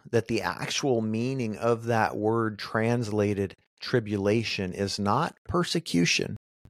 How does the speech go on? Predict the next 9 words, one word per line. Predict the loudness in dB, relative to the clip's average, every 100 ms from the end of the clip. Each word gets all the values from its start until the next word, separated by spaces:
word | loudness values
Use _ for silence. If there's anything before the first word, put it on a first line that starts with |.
| _
It's | -6 -4
not | -2 0 2
an | 0 -2
outward | 2 4 2 2 2 2 -2
pressure. | 2 2 4 0 -4 -2
It's | -4 -2
an | -4 -4
inward | 2 2 4 4 4 4 0 -12 -8
pressure. | 2 2 2 -6 -10